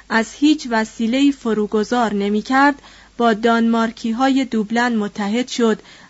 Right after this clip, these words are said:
و به کمک آنان پادشاه میس را خلع کرد و او را فرمانروای تمامی ایرلند شناختند.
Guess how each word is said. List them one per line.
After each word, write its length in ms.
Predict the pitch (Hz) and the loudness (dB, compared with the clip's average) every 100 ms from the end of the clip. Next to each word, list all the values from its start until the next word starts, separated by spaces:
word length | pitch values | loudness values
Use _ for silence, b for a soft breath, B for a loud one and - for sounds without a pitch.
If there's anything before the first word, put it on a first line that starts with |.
| - | 0
و 120 | 233 | 0
به 140 | 214 226 | 2 -2
کمک 460 | 240 240 269 277 - | 0 0 0 -2 -2
آنان 440 | 202 220 247 262 B _ | 0 4 4 2 B _
پادشاه 560 | - 233 226 - 285 285 | 0 2 2 0 0 0
میس 440 | 262 269 285 - | 0 0 -2 -2
را 160 | 285 269 | -2 -2
خلع 500 | - 277 269 226 202 | -4 -2 -2 -2 -6
کرد 480 | - 196 196 196 - _ - _ _ _ _ B B - | -6 -4 -2 -6 -14 _ -20 _ _ _ _ B B 0
و 60 | 262 | 4
او 200 | 254 330 | 4 4
را 180 | 359 349 | 4 4
فرمانروای 1000 | - 254 233 233 226 226 220 247 277 277 | 2 0 0 0 0 0 -2 0 0 -2
تمامی 580 | 233 220 214 220 262 285 | -4 -2 0 0 0 0
ایرلند 720 | 262 262 262 262 269 247 196 | -2 -2 0 2 0 -2 -4
شناختند. 880 | - 196 196 196 - 208 196 196 | -6 -4 -4 -4 -6 -4 -4 -6